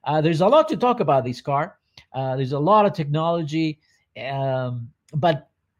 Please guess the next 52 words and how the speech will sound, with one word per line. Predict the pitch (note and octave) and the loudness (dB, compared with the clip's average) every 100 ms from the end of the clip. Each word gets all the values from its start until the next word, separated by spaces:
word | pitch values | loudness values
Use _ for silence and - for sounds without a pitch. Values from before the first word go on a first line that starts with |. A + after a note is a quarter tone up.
| _ _ _ | _ _ _
at | C#3+ C3+ | -2 2
the | D#3+ | 2
end | B3+ | 4
of | C4 | 4
the | F3+ | 4
day, | D#3 D#3+ F3+ G3 - _ _ _ _ | 4 4 4 0 -8 _ _ _ _
I | C3 | -2
think | F#3+ G#3 F#3 D#3+ - - | 0 0 0 -2 -8 -4
your | D3 - | -4 0
average | F3+ B3 G#3+ | 2 2 0
consumer | - D3+ - G3 G3+ | -2 -2 0 0 0
really | E3 F3+ E3+ | 0 0 -2
might | D3+ D#3 E3+ E3+ | -2 -2 -2 -4
not | F3 E3 - | -4 -6 -10
care | - D#3 F#3 F#3+ | -2 2 2 0
for | - - | -2 -2
all | C#3 E3 | 0 0
the | D#3 | -2
details | D3 F#3 F#3+ F#3+ G#3 | -4 -6 -4 -4 0
of | |
the | G#3+ | 0
technology. | G#3+ G3+ G3+ G#3 G3+ D#3+ | 0 -4 -4 -4 -4 -4
They | D#3+ | -4
just | D#3+ E3 D#3 | -6 -6 -4
wanna | C#3+ | -2
know, | C#3+ C#3 - _ | 0 -2 -6 _
how | D3 F3 | 0 2
does | D#3+ C#3+ | 2 2
it | B2+ | -2
feel | - D#3+ D#3 D3+ | -4 2 4 4
when | B2+ | 2
I | B2+ B2 | -2 -4
drive? | A2 D3 A#2 F#2+ - _ _ _ | 0 2 2 -2 -8 _ _ _
And | - C3+ | -4 0
I | B3+ | 0
felt | A3+ F3+ E3 D3+ | 0 4 4 6
like | C3+ | 2
there | B2+ | 0
was | B2+ B2 | -4 -4
really | D#3 D3+ | -4 -4
no | C3 D3+ F3 | -4 -4 -6
compromise | - E3 D3 C3+ A#2 A2+ A2+ | -4 -4 -4 -6 -6 -6 -6
on | A2 | -8
this | G#2+ | -8
vehicle. | B2+ A2 - G2+ | -4 -6 -6 -10
I | B2+ | -6
was | B2+ A2+ | -8 -8
very, | A#2+ D3+ G3 C#3 | -10 0 4 4
very | B2+ A2+ | 2 0
surprised | G2 - G2 - | -4 -4 -4 -6
with | F#2+ | -14
that. | - | -16